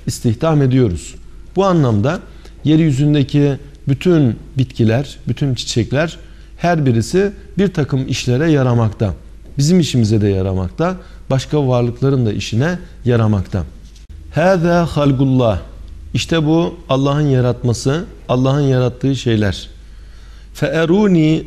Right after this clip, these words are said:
مَاذَا خَلَقَ الَّذ۪ينَ مِنْ دُونِ. Haydi bana gösterin, Allah'ın dışında kim neyi yaratmış?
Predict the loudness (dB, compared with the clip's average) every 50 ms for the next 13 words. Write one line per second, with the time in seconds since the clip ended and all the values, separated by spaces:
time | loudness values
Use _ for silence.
0 | -12 -6 -2 0 0 2 0 0 0 0 0 0 0 -2 -2 0 0 2 2 2
1 | 2 2 2 2 2 2 2 2 0 2 2 2 2 2 2 2 2 2 2 4
2 | 2 2 0 0 -4 -10 -16 -20 -20 -20 -20 -6 -2 0 0 2 2 2 0 0
3 | 0 0 0 0 0 -2 -2 0 0 0 2 0 -2 -4 -8 -12 -16 -18 -18 -20
4 | -6 -4 -2 0 0 0 0 0 0 0 -2 -2 -2 -2 -2 0 0 0 -2 -2
5 | -6 -10 -14 -18 -20 -18 -16 -4 -2 0 0 0 0 -2 -6 -6 -2 0 2 4
6 | 4 4 4 4 4 2 2 0 -2 -4 -6 -6 -6 -8 -12